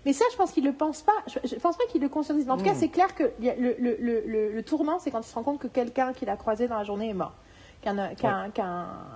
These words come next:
Speaker 1: qu'il y a un,
Speaker 2: Tout à
Speaker 1: un
Speaker 2: fait.
Speaker 1: homme sans abri qui est mort
Speaker 2: Un S D F,
Speaker 1: et
Speaker 2: ouais.
Speaker 1: qu'il peut pas le sauver et qui se dit, « Non, en fait, c'est pas possible. » Et à partir de ce moment-là, il commence à se dire, et c'est là, c'est là, on est dans le troisième mouvement, on est dans le moment magique, on est dans le moment de vulnérabilité,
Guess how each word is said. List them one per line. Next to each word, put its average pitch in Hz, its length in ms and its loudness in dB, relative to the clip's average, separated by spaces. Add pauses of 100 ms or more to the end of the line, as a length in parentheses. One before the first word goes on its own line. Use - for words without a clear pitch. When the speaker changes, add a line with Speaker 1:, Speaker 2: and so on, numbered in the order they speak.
(140)
Speaker 1:
qu'il 208 120 -2
y 196 60 -6
a 190 80 -4
un, 185 180 -4
Speaker 2:
Tout 170 160 -2
à 226 80 0
Speaker 1:
un 214 80 2
Speaker 2:
fait. 226 60 4
Speaker 1:
homme 254 120 2
sans 233 200 -2
abri 220 300 0
qui - 100 -8
est 208 60 0
mort 220 400 2
Speaker 2:
Un 117 120 -4
S 110 120 -6
D 113 160 -2
F, - 120 -16
Speaker 1:
et - 40 2
Speaker 2:
ouais. - 40 0
Speaker 1:
qu'il - 160 -8
peut 233 120 2
pas 269 140 4
le 285 40 0
sauver 254 460 0
et 240 40 -2
qui 233 140 -6
se 208 60 -6
dit, « 220 120 -4
Non, 226 120 2
en 214 100 0
fait, 220 180 -2
c'est 214 80 -4
pas 196 120 -2
possible. » 269 320 -2
Et - 40 4
à 226 100 2
partir - 380 2
de 320 120 6
ce 320 120 -4
moment-là, 240 360 2
il 262 80 0
commence 254 320 0
à 247 100 2
se 208 40 -4
dire, 220 280 0 (920)
et 220 40 2
c'est 240 120 4
là, 233 100 6
c'est 202 140 -2
là, 202 80 2
on 190 100 0
est 185 60 0
dans 190 80 0
le 190 60 -2
troisième 202 340 0
mouvement, 214 320 2 (120)
on 202 60 -2
est 202 60 -2
dans 196 80 0
le 196 60 -2
moment 196 200 -2
magique, 226 420 4
on 240 80 -2
est 208 60 -4
dans 202 80 -4
le 190 60 -2
moment 196 120 -2
de 202 60 -2
vulnérabilité, 214 580 0